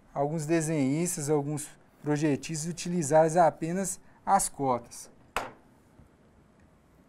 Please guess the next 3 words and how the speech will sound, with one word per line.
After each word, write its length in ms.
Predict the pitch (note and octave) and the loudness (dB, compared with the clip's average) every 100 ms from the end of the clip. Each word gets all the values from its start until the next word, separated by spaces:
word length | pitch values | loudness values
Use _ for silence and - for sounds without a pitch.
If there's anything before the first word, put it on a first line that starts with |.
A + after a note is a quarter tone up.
| _ _ - - _ _ _ _ _ _ _ - _ _ _ _ _ _ _ _ _ _ - - | _ _ -20 -20 _ _ _ _ _ _ _ -20 _ _ _ _ _ _ _ _ _ _ -20 -4
Vamos 380 | B2+ G3+ G#3+ | 4 6 8
abordar 640 | G3+ F3+ F3+ D3+ C#3 C#3 B2 | 8 10 10 8 8 6 6
agora 560 | A#2+ F3+ G3+ C3 G2+ | 6 10 10 10 2